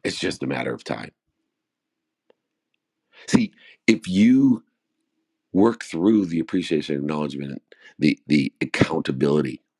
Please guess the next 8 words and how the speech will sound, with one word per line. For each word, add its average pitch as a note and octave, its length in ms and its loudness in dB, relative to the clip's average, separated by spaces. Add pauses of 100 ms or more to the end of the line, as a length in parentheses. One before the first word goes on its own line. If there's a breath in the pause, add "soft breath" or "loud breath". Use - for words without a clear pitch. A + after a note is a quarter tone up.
(1080)
not F#2 320 2
only A2 500 4 (1080 soft breath)
will F2 220 4
you E2+ 240 2
give E2+ 380 2
a C2+ 80 -10
hundred B1+ 280 -10
percent B1+ 440 -8